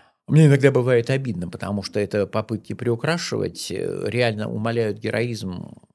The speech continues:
вполне реальный. А вот смотрите, когда это с-,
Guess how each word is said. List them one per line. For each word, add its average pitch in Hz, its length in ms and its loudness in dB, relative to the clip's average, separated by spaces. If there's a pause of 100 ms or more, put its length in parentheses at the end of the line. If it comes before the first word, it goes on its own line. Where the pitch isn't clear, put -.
(100)
вполне 95 300 -6
реальный. - 380 -12 (580)
А 120 140 4
вот 127 160 6
смотрите, 147 580 0
когда 123 240 0
это 127 180 -2
с-, - 100 -6